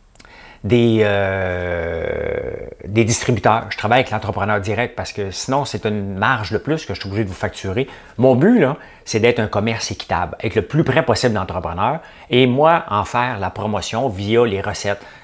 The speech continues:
via les, les, les, les directs qu'on fait en, en ce moment, vous parler comment je l'utilise. Et c'est ça, ma job. Donc, dès qu'on me demande une commande minimum,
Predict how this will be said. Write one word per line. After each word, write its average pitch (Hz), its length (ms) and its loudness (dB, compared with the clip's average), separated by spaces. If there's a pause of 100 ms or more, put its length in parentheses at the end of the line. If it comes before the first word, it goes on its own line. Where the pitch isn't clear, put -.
(100)
via 110 260 4
les, 107 260 0
les, 98 200 -2
les, 90 200 -8
les 98 160 -4
directs 117 380 0
qu'on 98 140 -4
fait 101 120 -6
en, 95 440 -4
en 104 100 -2
ce - 80 -10
moment, 107 220 0
vous 110 140 -2
parler 120 340 2
comment 110 280 -2 (300)
je 107 120 -2
l'utilise. 117 680 -2 (300)
Et 107 120 2
c'est 113 160 0
ça, 139 360 2
ma 101 140 -4
job. 98 240 -2
Donc, 98 180 -4
dès 151 120 4
qu'on 151 120 4
me 117 120 4
demande 123 240 2
une 101 160 -6
commande 110 360 -4
minimum, 104 540 -2